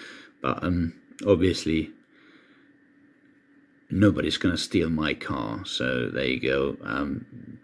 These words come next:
go ahead, take a look at it anyway. So this must be the correct pin. Anyway, now, um, let's virginize the,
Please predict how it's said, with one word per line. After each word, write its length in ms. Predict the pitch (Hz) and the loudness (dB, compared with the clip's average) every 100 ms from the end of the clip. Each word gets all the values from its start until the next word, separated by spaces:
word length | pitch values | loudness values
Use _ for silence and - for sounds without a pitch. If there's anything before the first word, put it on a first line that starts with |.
| - | 0
go 180 | 82 | 2
ahead, 340 | 78 82 64 64 - - - - 123 | 2 0 -2 -4 -10 -20 -20 -16 -12
take 220 | - 76 - | -2 -2 -2
a 40 | |
look 240 | 57 55 - | -2 -2 -4
at 100 | 53 | -4
it 180 | 50 - - - | -6 -10 -20 -10
anyway. 360 | - - - - - - - - - - - - | -6 -4 -4 -8 -18 -18 -16 -14 -16 -20 -20 -20
So 340 | - - 123 - | -2 8 10 10
this 260 | 127 127 | 6 4
must 280 | 113 117 - | 2 2 2
be 160 | 104 98 | 2 2
the 100 | 87 | 2
correct 720 | - 82 85 101 - - - | -6 -2 0 0 -4 -20 0
pin. 360 | 107 71 69 - _ _ - - - - | 0 0 -4 -10 _ _ -18 -16 -10 2
Anyway, 440 | 113 98 101 - - - - - _ - | 4 6 4 2 -6 -20 -20 -20 _ 4
now, 400 | 131 113 104 104 | 8 8 6 4
um, 500 | 113 110 107 101 - _ _ _ _ _ _ _ _ _ _ _ _ - - | 2 2 2 0 -6 _ _ _ _ _ _ _ _ _ _ _ _ -12 4
let's 240 | 123 117 | 6 6
virginize 720 | 104 123 139 104 98 90 87 85 | 6 10 10 8 0 0 -2 -2
the, 340 | 90 90 85 | -2 -2 -4